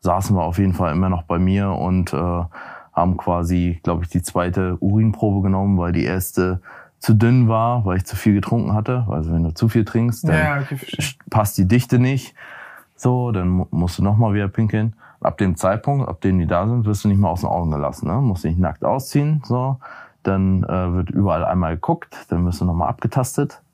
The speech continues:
Speaker 1: ja? Ob du irgendwo irgendwelche Knötchen oder sonst was hast, äh, was dann auf irgendwie falsche Spritzen oder so hindeutet oder durch Spritzen kommen kann, weil's irgendwie vernarbt ist. Dann wird auch überall einmal hingeguckt, ja, auch da, wo die Sonne nicht hinscheint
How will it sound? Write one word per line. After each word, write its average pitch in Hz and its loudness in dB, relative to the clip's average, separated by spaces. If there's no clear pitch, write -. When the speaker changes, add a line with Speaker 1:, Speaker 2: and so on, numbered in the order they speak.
Speaker 1:
ja? 117 -2
Ob - -20
du - 2
irgendwo 82 0
irgendwelche 82 -4
Knötchen 98 0
oder 85 -2
sonst 104 -2
was 104 -4
hast, - -4
äh, 90 -2
was 87 -4
dann 90 -2
auf - -4
irgendwie 87 0
falsche 92 -4
Spritzen - -2
oder 95 -2
so 98 -2
hindeutet 110 2
oder 87 -2
durch 92 0
Spritzen 104 0
kommen 98 2
kann, 95 0
weil's 87 -2
irgendwie 92 0
vernarbt 92 0
ist. - -4
Dann 90 0
wird 98 2
auch 85 -2
überall 92 0
einmal 95 2
hingeguckt, 120 0
ja, 98 2
auch 90 -2
da, 90 0
wo 90 0
die 92 2
Sonne 85 0
nicht 104 2
hinscheint 127 2